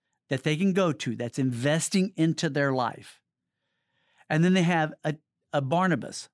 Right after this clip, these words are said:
someone like aged, that they can go to and they can talk and they can serve the Lord together.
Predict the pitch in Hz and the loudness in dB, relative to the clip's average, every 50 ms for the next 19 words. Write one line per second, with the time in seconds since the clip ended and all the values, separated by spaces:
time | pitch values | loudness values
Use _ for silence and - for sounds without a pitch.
0 | _ - - - - 165 156 156 147 139 135 135 135 139 147 160 170 - - _ | _ -12 -6 -2 0 2 2 2 2 2 2 2 0 0 0 0 -2 -4 -10 _
1 | - 175 175 165 139 104 92 - - - - - - _ _ _ _ - 147 143 | -2 0 0 2 0 -2 -4 -6 -12 -14 -14 -16 -20 _ _ _ _ -4 -4 -2
2 | - 170 151 147 131 151 160 170 165 - 175 160 143 139 139 127 143 131 - - | 0 2 2 2 2 2 2 0 0 -2 -2 -2 0 0 0 0 -2 -4 -6 -4
3 | - 240 214 156 - - 135 123 123 120 - 135 123 - - 185 180 185 170 165 | -2 -2 -2 -2 -2 -2 -2 -2 -2 -2 -4 -6 -6 -4 -2 -2 -2 0 0 -2
4 | 165 151 151 160 170 165 147 - 160 143 135 147 151 156 135 104 - - | -2 -2 -2 -2 -2 -2 -4 -6 -6 -6 -4 -4 -4 -4 -4 -8 -12 -18